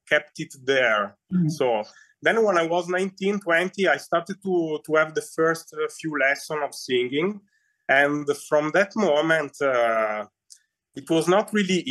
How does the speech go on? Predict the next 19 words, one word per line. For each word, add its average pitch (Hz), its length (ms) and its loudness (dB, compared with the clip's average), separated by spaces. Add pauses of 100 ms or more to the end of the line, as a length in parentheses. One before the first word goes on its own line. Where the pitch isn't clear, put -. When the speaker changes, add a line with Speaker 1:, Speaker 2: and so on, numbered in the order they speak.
Speaker 1:
easy, 143 240 2
of 180 220 0
course. 135 340 2
It - 20 -6
was 127 180 -2
not 151 260 0
really 156 280 0
like 139 220 0
I 135 160 2
was 139 180 -2
a 131 160 -10
talent 151 440 0
and 131 200 -6
opened 135 340 -2
my 151 140 0
mouth 127 460 0 (160)
and, 127 240 -2
uh, 113 400 2 (160)
everything 139 380 -4